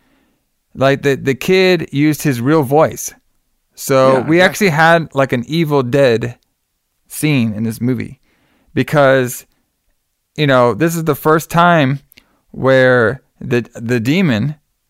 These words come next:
Speaker 1: used his human form and then turned into the demon. You know, that
Speaker 2: Mm,
Speaker 1: didn't really
Speaker 2: the
Speaker 1: happen
Speaker 2: trick,
Speaker 1: in
Speaker 2: to trick
Speaker 1: Demons
Speaker 2: a
Speaker 1: One.
Speaker 2: human.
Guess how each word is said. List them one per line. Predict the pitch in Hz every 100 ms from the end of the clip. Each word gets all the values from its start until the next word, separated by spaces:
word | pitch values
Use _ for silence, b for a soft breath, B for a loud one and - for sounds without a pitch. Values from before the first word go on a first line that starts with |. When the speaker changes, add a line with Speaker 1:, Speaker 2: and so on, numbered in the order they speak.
| _ _ _ _ _ _ _ -
Speaker 1:
used | 135 156 170 156
his | 151 143
human | - 185 196 151
form | - 120 113 120 -
and | 120
then | 139 131
turned | 151 147
into | 139 139
the | 113
demon. | 127 175 113 - _ _ _ _ _ _ _ -
You | 135
know, | 143
that | 165
Speaker 2:
Mm, |
Speaker 1:
didn't | 180 165
really | 156
Speaker 2:
the | 139
Speaker 1:
happen | 165 170
Speaker 2:
trick, | 156
Speaker 1:
in | 123
Speaker 2:
to |
trick | 143
Speaker 1:
Demons | 147 123
Speaker 2:
a | 127
Speaker 1:
One. | 170 143
Speaker 2:
human. | 156